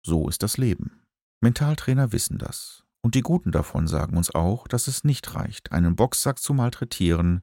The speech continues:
damit sich der Bescheid vom Finanzamt in Luft auflöst. Im besten Fall helfen uns Mentaltrainer dabei, in einen Zustand von psychischer Gesundheit zu gelangen. Dabei spielt der Erwerb von Bewältigungsstrategien eine Rolle, damit wir lernen, mit Extremsituationen angemessen und im besten Fall positiv umzugehen.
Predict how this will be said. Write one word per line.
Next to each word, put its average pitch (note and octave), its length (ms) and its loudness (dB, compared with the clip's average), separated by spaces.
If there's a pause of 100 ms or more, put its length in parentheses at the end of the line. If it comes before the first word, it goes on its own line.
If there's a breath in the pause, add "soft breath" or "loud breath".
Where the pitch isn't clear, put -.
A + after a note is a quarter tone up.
(160)
damit E2+ 260 0
sich - 120 -6
der C#2 100 -2
Bescheid - 440 -2
vom B2 180 -2
Finanzamt F2 600 0
in A#2+ 100 2
Luft A#2+ 260 -2
auflöst. - 580 -10 (480)
Im A#2+ 140 6
besten - 360 0
Fall D#2+ 280 2
helfen E2+ 340 2
uns E2+ 200 0
Mentaltrainer E2 640 0
dabei, F2 400 2
in G#2+ 320 -2
einen E2+ 260 2
Zustand C#3 480 -2
von C#3+ 200 -2
psychischer F2+ 500 0
Gesundheit A#2 480 0
zu - 100 -6
gelangen. - 520 -8 (200)
Dabei C3+ 300 4
spielt A#2+ 320 0
der B2+ 140 0
Erwerb F2+ 380 0
von G2 180 2
Bewältigungsstrategien F2 1120 0
eine F#2 220 4
Rolle, - 380 0 (320)
damit B2+ 280 4
wir D#3 80 4
lernen, C#3+ 320 2
mit D3+ 140 -2
Extremsituationen G2 1040 0
angemessen E2 760 0
und C#3+ 180 -2
im D3+ 100 0
besten - 320 0
Fall D#3 180 -2
positiv - 580 -4
umzugehen. - 680 -8